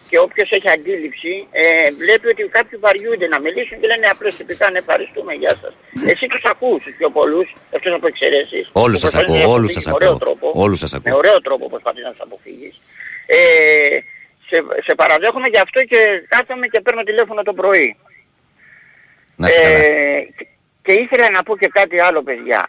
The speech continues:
Speaker 1: Βγήκε ο Κικίλιας εχθές και, ε, καταλάβαμε τι ψηφίζουν, έτσι, γενικά μες στον κόσμο. Δηλαδή, το είπε ο Χατζηνικολάου κάποια στιγμή, γιατί έτυχε να το δω,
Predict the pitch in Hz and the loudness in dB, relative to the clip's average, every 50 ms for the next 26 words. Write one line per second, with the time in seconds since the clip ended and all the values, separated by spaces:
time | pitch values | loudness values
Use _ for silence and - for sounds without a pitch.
0 | - - 135 160 214 208 - 202 160 131 147 147 - - 180 170 156 143 127 - | -6 -12 -10 -8 -6 -2 -2 -2 -2 -2 -6 -10 -6 -6 -4 0 2 0 0 0
1 | - 110 - - 139 147 160 190 196 - - - - - 233 226 233 226 220 220 | -4 -10 -6 -2 0 2 2 0 -2 -4 -16 -18 -8 0 2 2 4 4 4 4
2 | 220 214 214 214 208 208 202 202 202 - - 185 208 208 196 - - 208 208 208 | 4 4 4 4 4 2 2 0 -2 -4 -4 -4 -4 -6 -4 -2 -2 0 2 4
3 | 202 214 233 240 233 233 233 226 208 240 208 - - 196 180 - 220 233 202 156 | 4 4 4 2 0 -2 -4 -4 -6 -6 -8 -4 -6 -4 -2 0 0 0 0 -2
4 | 127 131 135 151 160 - - 165 160 156 151 151 147 143 151 156 156 156 196 190 | -6 -8 -6 -6 -8 -8 -10 -8 -6 -4 -4 -4 -4 -4 -6 -6 -2 0 2 2
5 | 175 - - - 151 135 139 143 156 151 127 127 120 123 123 127 160 165 170 165 | 2 2 -2 -2 -4 -4 -2 -2 -4 -4 -4 -8 -12 -10 -4 -2 0 2 2 2
6 | 170 214 220 214 - 220 226 208 - 202 175 190 165 156 170 165 147 131 156 151 | 2 2 -2 0 0 0 0 0 0 0 0 0 0 -2 -4 -8 -4 -2 0 2
7 | 160 180 190 190 170 180 175 180 170 - - 160 147 147 160 160 151 151 147 175 | 4 4 2 2 2 -2 -4 -4 -10 -10 -10 -12 -12 -10 -8 -4 -4 -4 -2 -4
8 | 180 151 - - 143 127 127 117 131 123 117 131 135 143 156 | -6 -6 -8 -14 -12 -10 -6 -6 -6 -6 -4 -4 -4 -6 -6